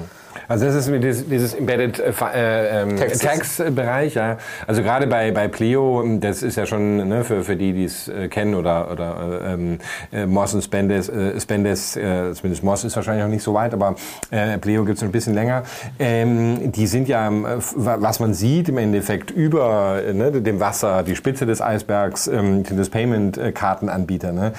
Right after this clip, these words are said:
Speaker 2: Eben,
Speaker 1: Aber
Speaker 2: eigentlich
Speaker 1: der, der
Speaker 2: kommen sie von
Speaker 1: Benefit,
Speaker 2: ganz woanders.
Speaker 1: aber der Benefit, den wir, den sie heute, äh, ne, wir, wir sind auch Kunden, ähm, zum Beispiel bei Contist, den, den, den primären Benefit, den sie heute liefern, liegt ja eigentlich in der Buchhaltung, ne?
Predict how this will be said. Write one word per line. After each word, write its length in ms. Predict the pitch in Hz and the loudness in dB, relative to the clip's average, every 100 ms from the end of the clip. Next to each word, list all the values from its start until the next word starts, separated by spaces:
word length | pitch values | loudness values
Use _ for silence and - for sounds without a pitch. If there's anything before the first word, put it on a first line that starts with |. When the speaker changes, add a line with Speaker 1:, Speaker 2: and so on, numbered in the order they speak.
| - | -4
Speaker 2:
Eben, 140 | 165 123 | -2 2
Speaker 1:
Aber 120 | 104 | 2
Speaker 2:
eigentlich 380 | 156 170 143 139 | 2 2 2 2
Speaker 1:
der, 100 | 147 | 2
der 100 | 151 | 2
Speaker 2:
kommen 100 | 147 | 2
sie 60 | |
von 80 | 170 | 2
Speaker 1:
Benefit, 160 | 226 131 | 2 2
Speaker 2:
ganz 140 | 131 | 0
woanders. 420 | 123 113 101 95 147 | 0 0 0 0 0
Speaker 1:
aber 140 | 120 | 2
der 100 | 117 | 2
Benefit, 720 | 95 156 202 196 123 113 117 | 2 2 2 2 0 -2 -2
den 120 | 117 | 0
wir, 100 | 113 | 2
den 200 | 110 110 | 2 2
sie 100 | 104 | 2
heute, 540 | 104 127 135 123 107 113 | 2 2 2 2 2 2
äh, 80 | |
ne, 200 | 104 131 | 2 2
wir, 260 | 113 104 92 | 2 2 2
wir 100 | 95 | 0
sind 100 | 104 | 2
auch 120 | 90 | -2
Kunden, 420 | - 156 151 131 139 | 0 2 2 2 2
ähm, 400 | 127 113 107 123 110 | 2 2 2 0 0
zum 60 | 113 | 0
Beispiel 260 | 107 107 | 2 2
bei 120 | 101 | 0
Contist, 440 | 95 101 110 104 - | 0 0 0 -2 0
den, 160 | 110 | 2
den, 200 | 107 101 | 2 2
den 200 | 107 98 | 2 2
primären 460 | 92 135 143 120 95 | 0 0 2 0 0
Benefit, 420 | 110 139 151 135 | 0 0 0 0
den 140 | 117 104 | 0 0
sie 80 | |
heute 240 | 95 98 98 | 0 0 0
liefern, 340 | 92 98 92 | 0 0 0
liegt 160 | 90 - | -2 -2
ja 100 | 101 | 0
eigentlich 300 | 117 107 85 | 0 0 -2
in 60 | |
der 80 | 85 | -4
Buchhaltung, 380 | 78 76 80 - - - - | -8 -12 -12 -14 -20 -20 -6
ne? 180 | 104 123 | -2 -2